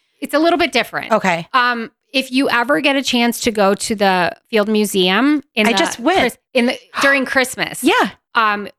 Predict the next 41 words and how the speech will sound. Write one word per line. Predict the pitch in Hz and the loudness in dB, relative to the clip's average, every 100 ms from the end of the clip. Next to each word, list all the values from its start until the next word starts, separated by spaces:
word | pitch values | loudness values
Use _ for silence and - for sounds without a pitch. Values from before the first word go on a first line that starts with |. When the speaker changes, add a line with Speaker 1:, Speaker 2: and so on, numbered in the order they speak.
| _ _ _ _ _ | _ _ _ _ _
Speaker 1:
I | 214 208 | -2 -2
think | - 277 302 285 - _ 240 | -4 -2 -2 -4 -16 _ -2
my | 233 | -2
church | 226 233 214 - | -2 -4 -4 -6
still, | - 220 196 - | -6 0 0 0
well, | 180 170 - _ | -4 -4 -6 _
my | 208 | 0
Speaker 2:
There | 262 | 2
was | 285 | 2
Speaker 1:
old | - | 0
church | 190 175 | -2 -2
still | - - - 226 226 208 | -6 -12 -2 2 2 0
does | 185 196 190 - | -2 -2 -2 -6
the | |
Romanian | 196 190 190 190 185 | -6 -2 0 0 -2
dancing | 180 180 - 190 180 185 _ | -2 -2 -2 -2 -2 -4 _
shows | - - 175 156 - | -2 0 0 0 -2
Speaker 2:
<gasps> | - | -2
Speaker 1:
there. | 156 - - _ _ _ - | -2 -4 -8 _ _ _ -2
Speaker 2:
Oh, | 208 | 0
next | 196 - 190 | 0 -2 -4
year | 170 | -4
for | 160 | -2
sure. | 185 160 165 | -2 -2 -2
Speaker 1:
It's, | 247 233 - - | -2 -2 -6 -2
it's | 226 | 0
Speaker 2:
I | |
remember | 233 269 339 | 2 2 0
seeing | - 254 | 2 2
Speaker 1:
beautiful. | 226 202 196 | 2 2 2
Speaker 2:
the | |
Romanian | 190 190 175 | 2 2 0
Christmas | 185 180 - | 0 0 0
tree | 175 | 0
and | 156 | 0
it | |
was | 147 | -2
beautiful. | 139 156 151 - | 0 0 0 0
Speaker 1:
Yes. | 220 160 - - - | 0 -2 -8 -12 -2
Speaker 2:
Okay. | 202 175 156 | 0 0 -2
Speaker 1:
Yeah. | 185 160 | -2 -2